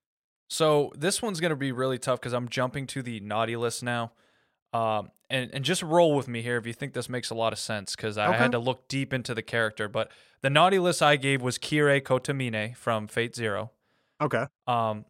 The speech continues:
Speaker 1: he absolutely is a horrible person. But when you think about it, not many things would ever faze this man. He, he,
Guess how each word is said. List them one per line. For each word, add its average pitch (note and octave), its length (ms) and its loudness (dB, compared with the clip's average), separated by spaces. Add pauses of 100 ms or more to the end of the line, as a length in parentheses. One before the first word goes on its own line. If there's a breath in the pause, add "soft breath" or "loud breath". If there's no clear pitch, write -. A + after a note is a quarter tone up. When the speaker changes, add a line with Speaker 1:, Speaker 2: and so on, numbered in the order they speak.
Speaker 1:
he C3 160 -4
absolutely C3+ 460 2
is B2 80 -4
a A#2+ 60 -4
horrible B2 280 2
person. A#2+ 420 0
But B2 140 0
when C#3+ 100 -2
you C3 80 -4
think F3+ 220 -4
about C3+ 220 2
it, B2+ 80 -2
not C#3 320 0
many D#3 280 -2
things C3 440 -6
would A#2 200 -8 (140)
ever C3+ 480 2
faze B2 320 -2
this - 220 -10
man. G2 260 -14 (400 soft breath)
He, C3 300 -8 (340)
he, B2+ 220 -6